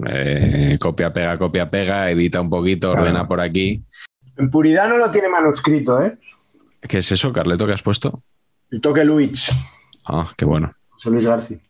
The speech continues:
Speaker 1: Bueno, pues mil novecientos setenta y cuatro, queridos amigos de Saber Empatar World Cup Edition, es el año en el que la población mundial llega a los cuatro mil millones.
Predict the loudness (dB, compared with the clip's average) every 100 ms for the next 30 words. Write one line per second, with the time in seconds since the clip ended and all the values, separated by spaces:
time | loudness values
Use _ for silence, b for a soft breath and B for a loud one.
0 | _ _ _ _ -2 -2 -2 -2 0 2
1 | 2 0 0 0 0 0 0 0 0 0
2 | 0 -2 0 0 2 0 2 2 2 -2
3 | -4 0 0 0 0 0 -2 -2 0 0
4 | 0 -2 0 0 0 -2 -2 -2 0 -2
5 | -2 -2 -4 -10 B B -16 -10 -6 -4
6 | -2 -2 -2 -2 -2 -2 -2 -2 0 2
7 | 2 0 -2 -6 -8 -2 0 0 -2 -6
8 | -4 -2 -2 -2 -4 -2 0 0 2 2
9 | 0 -2 -6 -10